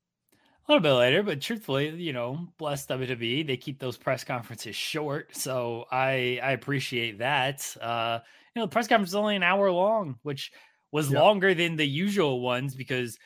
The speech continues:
Speaker 1: Triple H had to run down the entire card and, you know, mention how everything was great and how he's working with all these. By the way, I'm not trying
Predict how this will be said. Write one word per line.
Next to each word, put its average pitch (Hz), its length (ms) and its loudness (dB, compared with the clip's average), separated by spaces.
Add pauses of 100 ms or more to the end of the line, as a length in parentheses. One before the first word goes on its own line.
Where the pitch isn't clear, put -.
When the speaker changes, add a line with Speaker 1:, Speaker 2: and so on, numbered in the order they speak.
(240)
Speaker 1:
Triple 143 320 -4
H 143 220 0
had 139 160 -4
to 123 240 -2
run 135 320 -2
down 139 260 0
the 123 140 -4
entire 139 440 -4
card 127 720 0
and, 120 560 -4 (300)
you 143 140 -8
know, 117 320 -4
mention 139 420 -4
how 127 220 -2
everything 127 440 -2
was 107 220 -6
great 131 760 -4
and 117 320 -8
how 127 280 -2
he's 107 200 -2
working 120 540 -2 (320)
with 127 80 0
all 131 160 6
these. 127 220 -2
By 220 300 8
the 147 100 0
way, 107 300 -4
I'm 160 100 -2
not 185 160 0
trying 139 260 0